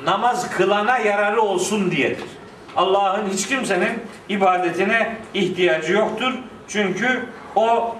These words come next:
sonradan sıfatlar kazanan bir varlık değil. "Vel akıbetü lit takva." Akıbet takvanındır.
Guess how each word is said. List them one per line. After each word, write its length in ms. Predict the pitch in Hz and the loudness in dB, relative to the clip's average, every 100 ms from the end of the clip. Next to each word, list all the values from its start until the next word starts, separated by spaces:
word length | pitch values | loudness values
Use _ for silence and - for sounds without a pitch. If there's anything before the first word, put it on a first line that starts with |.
| - | -14
sonradan 760 | - - 269 254 226 202 226 208 | -10 2 4 4 2 2 0 0
sıfatlar 640 | - 185 190 185 220 196 | -2 2 0 2 0 2
kazanan 460 | 185 175 185 196 185 | 0 2 2 2 0
bir 100 | 170 | 2
varlık 420 | 165 160 233 233 - - - 160 | 2 2 -2 -4 -6 -14 -8 -2
değil. 280 | 151 110 - - - - - - - - - - - - - - - - - 156 | 0 -2 -4 -12 -18 -20 -20 -20 -20 -20 -20 -20 -20 -20 -20 -18 -18 -18 -10 0
"Vel 380 | 214 220 285 311 | 2 2 0 0
akıbetü 520 | 254 226 214 208 190 | -2 0 0 2 2
lit 200 | 175 - | 2 0
takva." 520 | 139 120 110 - - - - - | -4 -2 0 0 -4 -10 -6 2
Akıbet 560 | 196 208 208 214 254 262 - - - | 2 2 0 2 2 0 -8 -16 -2
takvanındır. 800 | 196 196 170 196 185 190 - - | 0 0 2 2 2 0 -2 -6